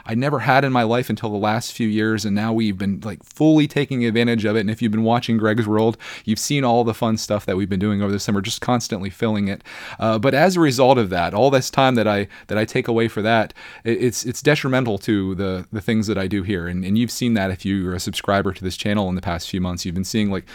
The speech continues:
some weeks without videos, and, you know, we, we've talked about this, and I don't have any regrets on that. Like, I used to live a life where even if we went on vacation, I would take my computer with me and I'd be editing in the hotel room and stuff. And I put an end to that, and I, I don't regret that, but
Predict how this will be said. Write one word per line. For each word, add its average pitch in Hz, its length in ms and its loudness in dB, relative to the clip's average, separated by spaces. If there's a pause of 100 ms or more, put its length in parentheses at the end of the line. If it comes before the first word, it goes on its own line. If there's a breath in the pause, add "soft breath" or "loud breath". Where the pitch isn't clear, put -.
(100)
some 104 260 -2
weeks 104 240 -2
without 90 320 -6
videos, 131 220 2
and, 131 640 2 (220 loud breath)
you - 100 0
know, 175 120 4
we, 196 160 0
we've 202 180 0
talked 107 320 2
about 95 280 -2
this, 98 220 -4
and 107 80 -2
I 123 200 2
don't 127 320 0
have 110 240 0
any 101 320 0
regrets 98 560 -4
on 104 160 0
that. 104 340 -2
Like, 95 220 -6
I 113 80 0
used 127 240 0
to 117 80 -2
live 110 180 0
a 107 40 -2
life 101 360 -2
where 95 240 -4 (380 loud breath)
even 123 200 2
if 113 80 0
we 113 120 2
went 113 180 2
on 107 100 2
vacation, 104 560 0
I 95 80 -2
would 95 140 -2
take 107 160 -2
my 104 80 -2
computer 101 340 -6
with 101 200 -4
me 107 100 2
and 98 80 0
I'd 95 100 -2
be 107 140 -4
editing 104 320 -2
in 98 80 0
the 92 60 -2
hotel 95 360 -2
room 98 220 -2
and 101 100 -4
stuff. 101 300 -6
And 90 160 -6 (320 loud breath)
I 131 120 0
put - 440 -2
an 120 100 -2
end 104 320 -2
to 98 120 -8
that, 78 320 -6
and 98 120 -8
I, 101 200 -2
I 117 80 -4
don't 131 180 0
regret 107 360 -2
that, 87 260 -8
but 101 160 -6